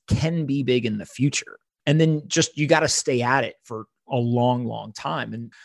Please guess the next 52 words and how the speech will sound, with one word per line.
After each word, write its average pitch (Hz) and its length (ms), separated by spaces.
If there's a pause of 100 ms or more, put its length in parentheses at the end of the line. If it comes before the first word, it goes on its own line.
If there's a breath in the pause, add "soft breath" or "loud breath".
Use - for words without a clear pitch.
(140 soft breath)
the 151 120
part 185 280
that 175 100
people 147 260
don't 120 380
like 120 220
to 107 80
hear 135 320
is, 110 180
so 117 260 (220)
I 110 80
told 147 180
you 127 380
how 120 180
I 120 60
got 120 120
started 120 300
with 113 160
Twitter 131 320
in 110 80
two 135 100
thousand 110 180
seventeen. 135 640 (320 soft breath)
I 127 40
did 131 120
the 123 160
email 139 380
in 120 160
May 120 200
of 110 100
eighteen. 120 600
I 120 60
did 117 160
the 113 80
podcast 123 640
in 110 180
August 120 380
of 101 80
eighteen. 104 320 (340)
And 147 100
then 147 60
I 151 80
didn't 156 320
do 139 160
anything 135 400 (220)
else 107 440 (240)
for 139 120
another 135 180
year 120 240
and 107 80
a 101 60
half. - 360